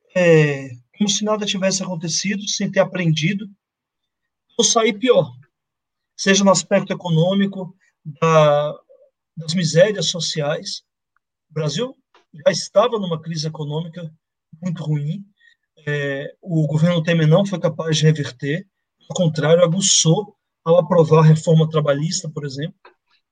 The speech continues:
O governo Bolsonaro, é, não consegue se, se sustentar nem no discurso econômico. O Paulo Guedes é, é, é um, é algo assustador, a incompetência dele. É,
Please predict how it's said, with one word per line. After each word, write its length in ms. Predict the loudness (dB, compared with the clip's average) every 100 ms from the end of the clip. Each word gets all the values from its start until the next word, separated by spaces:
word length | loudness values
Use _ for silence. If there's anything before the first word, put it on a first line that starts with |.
| -2
O 40 |
governo 260 | 4 6 6
Bolsonaro, 680 | 4 2 4 6 6 2 -6 _ _ _
é, 420 | 0 2 2 0 -6 _ _ -8
não 180 | -6 -4
consegue 360 | -2 0 0
se, 160 | 0 -2 -2
se 320 | -4 -8 -4 -4
sustentar 560 | -6 -6 -4 0 0
nem 240 | 0 -2 -2
no 240 | -4 -2
discurso 760 | 0 0 -2 -6 -6 -6 -6 -8
econômico. 540 | -4 -4 -2 -6 -14 _ _ _ _ _ _
O 440 | 2 4 6 4 -2 2
Paulo 240 | 4 4
Guedes 360 | 6 4 4 4
é, 60 | 4
é, 320 | 4 -2 -4
é 80 | -4
um, 220 | 0 -2 -4 _ _ _ _ _ _ _
é 40 | 0
algo 200 | 0 0
assustador, 760 | -4 -2 -2 -2 -2 -2 0 0
a 40 |
incompetência 800 | -2 -4 -4 -2 0 0 0 -2
dele. 400 | -6 -6 -6 -8 -12 _ -20 -20 -20 -20 _ -4
É, 580 | -4 -2 -6 -8 -12